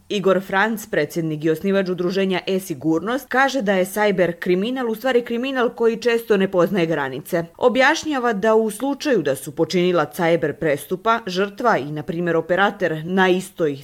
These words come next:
teritoriji, to ne predstavlja problem. Šta se komplikuje zapravo? Pitanje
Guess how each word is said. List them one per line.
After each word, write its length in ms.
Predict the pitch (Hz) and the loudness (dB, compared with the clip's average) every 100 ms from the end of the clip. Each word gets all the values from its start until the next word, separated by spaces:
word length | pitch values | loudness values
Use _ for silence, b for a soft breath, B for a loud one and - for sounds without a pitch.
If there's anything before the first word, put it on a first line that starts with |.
| - | 0
teritoriji, 680 | 165 151 151 208 269 226 214 | 2 2 0 -2 0 -2 0
to 200 | - 269 | 4 6
ne 160 | 262 254 | 6 0
predstavlja 520 | - 156 151 175 175 | 2 2 2 0 2
problem. 520 | 175 190 165 143 143 151 _ | 4 4 6 2 -2 -12 _
Šta 280 | - - - | -14 -4 -4
se 140 | - 285 | -2 -2
komplikuje 640 | 226 202 196 190 165 135 | 2 2 2 2 0 -2
zapravo? 520 | 135 131 - 139 131 - - _ | -4 -4 -4 -4 -4 -10 -20 _
Pitanje 560 | 165 156 185 202 226 | -6 0 0 0 -2